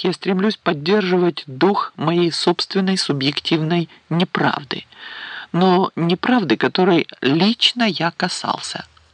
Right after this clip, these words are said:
о которой слышал или на которую обратил внимание.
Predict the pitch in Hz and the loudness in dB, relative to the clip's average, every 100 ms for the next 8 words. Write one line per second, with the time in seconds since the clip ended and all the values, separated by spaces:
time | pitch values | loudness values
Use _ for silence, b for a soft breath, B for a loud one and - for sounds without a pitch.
0 | _ B B B 131 170 247 277 - 131 | _ B B B -2 0 2 2 2 2
1 | 113 - 143 175 _ _ _ _ - 156 | 0 0 -4 -8 _ _ _ _ -2 0
2 | 247 262 - - 165 233 240 - 139 117 | 2 0 0 -2 0 0 0 -2 -2 -2
3 | - 123 170 170 143 135 147 143 - | -2 -2 -2 -6 -8 -8 -10 -12 -18